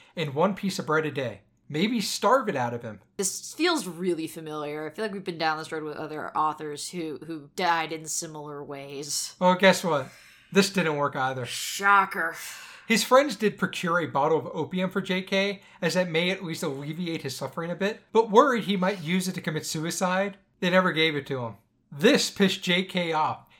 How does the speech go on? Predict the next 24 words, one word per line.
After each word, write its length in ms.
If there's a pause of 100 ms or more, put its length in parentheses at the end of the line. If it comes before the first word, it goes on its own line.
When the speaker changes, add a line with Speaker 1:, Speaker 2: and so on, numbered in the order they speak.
Speaker 1:
and 100
he 80
repeatedly 720
demanded, 580
quote, 360
"How 260
long 360
is 140
this 140
posthumous 580
existence 500
of 80
mine 340
going 320
to 60
go 240
on?" 280 (260)
Speaker 2:
"Give 160
me 160
my 140
goddamn 600
opium, 540
you 140
fuckers." 920